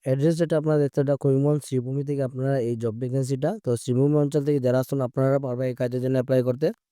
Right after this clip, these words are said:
যোগাযোগ যেটা নম্বর আপনারা দেখতে পাচ্ছেন, ডাবল এইট নাইন টু ওয়ান সিক্স সেভেন ওয়ান ফাইভ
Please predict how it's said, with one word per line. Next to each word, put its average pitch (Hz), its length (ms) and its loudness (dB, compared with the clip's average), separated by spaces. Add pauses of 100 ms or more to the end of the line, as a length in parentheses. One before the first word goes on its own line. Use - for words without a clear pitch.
(680)
যোগাযোগ 135 440 2
যেটা 170 220 2
নম্বর 143 280 2
আপনারা 139 260 0
দেখতে 131 240 -6
পাচ্ছেন, 139 260 0
ডাবল 127 300 -2
এইট 160 120 -8 (100)
নাইন 117 280 -4
টু 151 100 -8 (580)
ওয়ান 127 300 2
সিক্স 165 320 2 (260)
সেভেন 127 340 2
ওয়ান 156 200 2
ফাইভ 117 220 -8